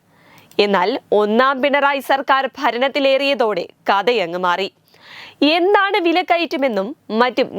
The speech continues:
ജനങ്ങൾ തിരിച്ചറിഞ്ഞ ഒരു കാലം. അതിന് ആടുജീവിതത്തിലെ നായകൻ നജീബ് അവിടെ കുടുങ്ങിപ്പോയ കാലഘട്ടത്തിലുള്ളൊരു ചിത്രമാണ് നൽകിയിരിക്കുന്നത്. എന്തെന്നാൽ, ഒരു മാറ്റം ആഗ്രഹിച്ച ജനങ്ങൾ ഇടത് സർക്കാരിന്റെ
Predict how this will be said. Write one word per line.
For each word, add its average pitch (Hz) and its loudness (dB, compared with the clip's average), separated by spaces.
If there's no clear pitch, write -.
ജനങ്ങൾ 247 2
തിരിച്ചറിഞ്ഞ 220 0
ഒരു 185 0
കാലം. 190 -2
അതിന് 196 0
ആടുജീവിതത്തിലെ 233 0
നായകൻ 226 -2
നജീബ് 196 -2
അവിടെ 311 0
കുടുങ്ങിപ്പോയ 311 2
കാലഘട്ടത്തിലുള്ളൊരു 277 -2
ചിത്രമാണ് 214 -2
നൽകിയിരിക്കുന്നത്. 185 0
എന്തെന്നാൽ, 349 2
ഒരു 359 4
മാറ്റം 330 0
ആഗ്രഹിച്ച 339 0
ജനങ്ങൾ 302 2
ഇടത് 262 0
സർക്കാരിന്റെ 294 0